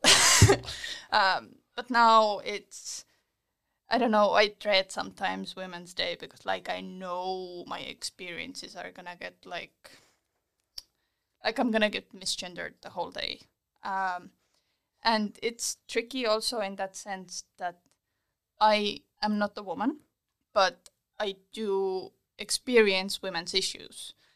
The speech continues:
Like, I also menstruate. I, like,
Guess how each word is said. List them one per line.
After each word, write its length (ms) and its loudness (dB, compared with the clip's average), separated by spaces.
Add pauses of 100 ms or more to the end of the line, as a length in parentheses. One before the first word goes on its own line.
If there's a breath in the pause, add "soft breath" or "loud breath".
(160)
Like, 420 2 (300)
I 220 4
also 360 -2
menstruate. 800 -4 (320 soft breath)
I, 600 4 (140)
like, 520 -6